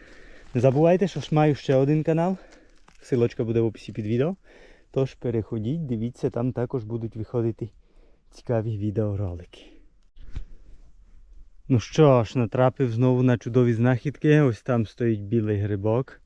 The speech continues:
І ще один спереді мною прям. О, два, вже бачу два. Ось такий. У, який корінь великий має. Оп, вистрибнув, а там їх теж два.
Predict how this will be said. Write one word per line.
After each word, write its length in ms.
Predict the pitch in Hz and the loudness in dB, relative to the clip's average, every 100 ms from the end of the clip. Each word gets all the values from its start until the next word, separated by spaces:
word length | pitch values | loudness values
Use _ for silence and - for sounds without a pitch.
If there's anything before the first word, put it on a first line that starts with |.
| _ - - - - - | _ -20 -20 -20 -20 -8
І 320 | 113 131 135 - | -2 0 -2 -4
ще 220 | - 120 | -4 2
один 340 | 117 110 120 120 | 2 2 0 0
спереді 600 | - 123 110 117 107 113 | -2 0 4 2 4 4
мною 380 | 113 113 104 | 4 4 2
прям. 340 | 90 107 101 110 | 0 0 0 2
О, 120 | 131 | 2
два, 300 | 107 120 104 - - | 4 0 0 -6 -8
вже 200 | 104 107 | -2 0
бачу 320 | 110 110 113 | 0 0 -4
два. 240 | 101 98 - - - - - - - 98 | -4 -4 -6 -20 -20 -20 -20 -20 -12 -12
Ось 100 | - | -8
такий. 440 | 117 - 113 85 - - - - - - - | -10 -4 -4 -4 -8 -20 -20 -20 -20 -16 0
У, 100 | 165 | 2
який 220 | 120 113 | 4 2
корінь 280 | 127 113 107 | 2 2 2
великий 400 | 104 110 110 110 | 2 0 0 0
має. 260 | 107 104 - - - - - - - - - | 0 -2 -6 -18 -20 -20 -18 -20 -20 -20 -4
Оп, 140 | 196 - - - - - | -4 -4 -12 -16 -14 -4
вистрибнув, 580 | 123 - 175 156 151 113 | -4 -2 -2 0 2 2
а 60 | |
там 220 | 113 131 | 0 0
їх 220 | 120 127 - - - - - - | -2 -6 -10 -20 -20 -20 -20 -10
теж 300 | - 113 - - | -4 -4 -6 -10
два. 420 | 104 107 117 | -2 -2 0